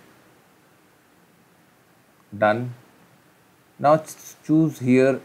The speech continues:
radial step. One, two. These two outer one.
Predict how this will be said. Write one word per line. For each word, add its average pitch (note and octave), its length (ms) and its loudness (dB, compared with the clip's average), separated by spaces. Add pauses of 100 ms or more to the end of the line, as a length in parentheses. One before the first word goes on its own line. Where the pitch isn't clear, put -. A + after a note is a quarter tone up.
(160)
radial A2+ 500 -2
step. B2 360 -6 (920)
One, B2 400 -2 (1800)
two. D2 180 -6 (160)
These G2+ 220 -12
two A#2+ 280 -6
outer G#2 360 -4
one. A2+ 240 -2